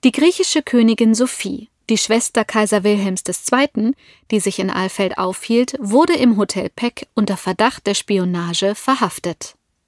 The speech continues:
Nach Aufklärung der Ereignisse haben sich später der Landrat und der Bürgermeister bei ihr entschuldigt. Eine gesellschaftliche Besonderheit war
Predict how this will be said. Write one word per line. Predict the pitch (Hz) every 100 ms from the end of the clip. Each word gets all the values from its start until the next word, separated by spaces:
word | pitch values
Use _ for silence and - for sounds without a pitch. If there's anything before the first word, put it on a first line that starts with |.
| _ _ _ _ _
Nach | 214 208 -
Aufklärung | 359 - 277 233 220
der | 202 196
Ereignisse | 165 - 196 196 226 233 262 277 - - -
haben | 320 311
sich | 262 247
später | - 214 214 226
der | 190 190
Landrat | 220 226 - 196 -
und | 247
der | 285
Bürgermeister | 220 208 196 190 185 - 220
bei | 202 202
ihr | 214 202
entschuldigt. | 254 277 - 180 - - - - _ _ _ _ _ _ _ _ _ _
Eine | - 226 214
gesellschaftliche | 220 233 349 339 - 254 247
Besonderheit | 214 208 208 233 233 247 247 214
war | 208 208